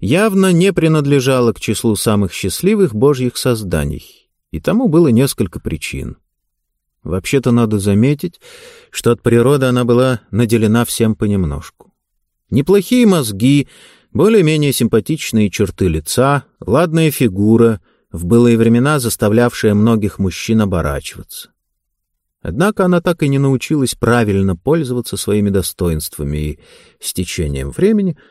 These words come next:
усомнилась в их целесообразности. Анне Лине, или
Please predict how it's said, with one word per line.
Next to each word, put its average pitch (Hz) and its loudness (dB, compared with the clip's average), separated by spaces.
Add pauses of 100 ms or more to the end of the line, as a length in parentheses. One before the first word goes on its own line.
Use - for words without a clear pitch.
(240)
усомнилась 123 2
в 85 -2
их - -4
целесообразности. - -6 (880)
Анне 123 4
Лине, 151 2 (460)
или 131 2